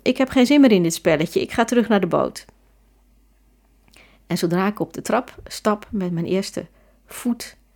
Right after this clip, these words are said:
kijk ik om en dan liggen de walvissen alweer achter me. Alsof ze zeggen willen, "Joe, waar blijf je? We waren toch zo gezellig aan het zwemmen?" "Oké, oké, oké, ik kom er nog een keertje in."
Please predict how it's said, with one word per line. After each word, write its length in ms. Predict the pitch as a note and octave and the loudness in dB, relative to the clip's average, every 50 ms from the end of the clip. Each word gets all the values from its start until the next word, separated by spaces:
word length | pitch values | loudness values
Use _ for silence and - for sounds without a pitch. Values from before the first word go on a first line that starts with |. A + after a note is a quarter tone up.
| _ _ _ _ _ _ _ _ _ _ _ _ _ _ | _ _ _ _ _ _ _ _ _ _ _ _ _ _
kijk 240 | - G#3+ G#3+ G#3 G#3 | 0 0 0 0 0
ik 140 | F3+ - | -4 -4
om 320 | - - F#3 G3 G#3+ A3 B3+ - _ | -4 -2 -2 -2 -4 -8 -12 -16 _
en 160 | - A#3+ A#3+ | -8 -6 -4
dan 100 | A#3+ A#3+ | -4 -2
liggen 240 | A#3+ A#3+ A3 - G#3 | -4 -4 -4 -4 -4
de 60 | G#3 | -4
walvissen 520 | G3+ G#3 G#3+ A3 A3 - G#3+ G3+ - G#3+ | -2 -2 -2 -4 -4 -6 -6 -6 -6 -6
alweer 260 | G3 G3 G3 G3+ G3+ - | -6 -4 -4 -4 -4 -4
achter 320 | - A3+ - - - G#3 | -6 -8 -10 -10 -8 -6
me. 160 | F3+ F3 - - _ _ _ _ | -6 -6 -8 -10 _ _ _ _
Alsof 340 | - A3 A3 G#3+ A3 G#3 | -4 -4 -2 -2 -4 -6
ze 120 | - - G3 | -6 -6 -6
zeggen 320 | G#3+ - A3 - - G#3+ | -6 -6 -8 -6 -6 -4
willen, 200 | G3+ G3 G3 G3+ - _ _ _ _ | -4 -4 -6 -8 -12 _ _ _ _
"Joe, 420 | _ G4+ G#4+ G#4 F#4+ F4 E4+ F4 E4+ - - _ _ _ _ _ | _ 6 8 10 10 10 8 6 2 -2 -8 _ _ _ _ _
waar 120 | - - | -2 2
blijf 320 | D4+ E4+ F#4 F#4+ G4+ F#4+ - | 6 8 8 8 8 6 4
je? 200 | - F#3+ G3 A#3 - | 4 2 2 2 2
We 100 | D#4 D4+ | 2 4
waren 240 | D#4+ E4 E4 E4 | 4 4 4 4
toch 160 | E4 E4+ D#4 - | 0 -2 -4 0
zo 140 | - E4 | 2 2
gezellig 440 | D#4 D#4 D4+ - D#4+ D#4 D#4 D4 - | 2 2 2 2 2 2 2 2 2
aan 120 | D4+ D4 C#4+ | 2 2 2
het 120 | C#4 - | 2 0
zwemmen?" 460 | - - D#4 D#4+ D4+ A3+ D#3+ - - - _ _ _ _ _ _ _ _ _ _ _ _ _ _ _ _ _ _ _ | 0 2 4 4 6 4 4 2 -2 -8 _ _ _ _ _ _ _ _ _ _ _ _ _ _ _ _ _ _ _
"Oké, 560 | - D#3+ E3+ F3+ F3+ - C3+ C#3 D#3+ - - | 0 2 2 2 0 -2 -2 -2 0 0 -2
oké, 420 | D3+ D#3+ F3 - - C3 B2 G#2+ G2 | -2 -4 -4 -4 -4 -2 -2 0 -2
oké, 400 | - - - C3 C3 B2+ - - _ | -2 -4 -4 -6 -6 -6 -6 -10 _
ik 240 | _ - G3+ G3+ - _ | _ -2 -2 -2 -4 _
kom 220 | - F#3 F3 E3 | -2 -2 0 0
er 60 | D#3+ D#3 | -2 -4
nog 160 | D3 C#3 - | -6 -6 -6
een 100 | D#3 D#3+ | -8 -10
keertje 420 | - F3 - - - - - - | -8 -10 -12 -12 -12 -14 -16 -16
in." 280 | - - - - - | -14 -14 -14 -14 -14